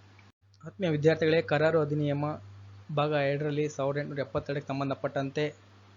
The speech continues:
ಕಾಂಟ್ರಾಕ್ಟ್ ಲಾ ಟೂ ಅಲ್ಲಿ ಮೋಸ್ಟ್ ಇಂಪಾರ್ಟೆಂಟ್ ಕ್ವಶನ್ಸ್ ಏನ್ ಕೇಳ್ತಾನೆ? Define contract of guarantee, explain the rights of surety against co surety ಅಂತ ಹೇಳ್ಬಿಟ್ಟು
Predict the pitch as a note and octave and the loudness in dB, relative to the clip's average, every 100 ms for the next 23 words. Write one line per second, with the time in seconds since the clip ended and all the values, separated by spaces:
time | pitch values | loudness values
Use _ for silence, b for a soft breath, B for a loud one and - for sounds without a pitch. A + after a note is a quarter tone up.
0 | - - - C#3 D#3 D#3 D3+ D#3 D3 C#3+ | -20 -16 -2 0 0 0 -2 0 -2 0
1 | D#3 D3+ D3 E3+ E3+ D3+ E3 - D3+ D3 | 0 2 2 0 -2 0 -2 -2 -4 0
2 | D#3+ D#3 D3+ - C#3+ - C#3+ C3 - D#3 | 0 2 -2 -2 -4 -2 -6 -8 -6 -2
3 | F#3 E3+ D3+ D3+ D3 C#3+ E3 - F#3 E3+ | 0 0 0 0 0 0 0 2 2 2
4 | D3+ D3+ D3+ D#3 D3+ D#3 E3 D3+ C#3+ C#3+ | 0 0 0 -2 0 -2 0 0 2 0
5 | C3+ D3+ C#3 C#3+ C#3+ - F3 E3+ E3+ D#3+ | 0 -2 0 -4 -6 0 2 2 4 2
6 | C#3+ D3+ D#3+ - E3 D3 E3 D#3+ D#3 D#3+ | 4 0 0 -2 -4 -2 -2 -2 0 0
7 | D3 D#3 F3 - - E3 D#3 D#3+ D#3 D3 | 0 0 -4 -6 2 2 2 0 -2 0
8 | D3 C#3+ C#3+ C#3+ D3 | -2 0 -2 -2 -2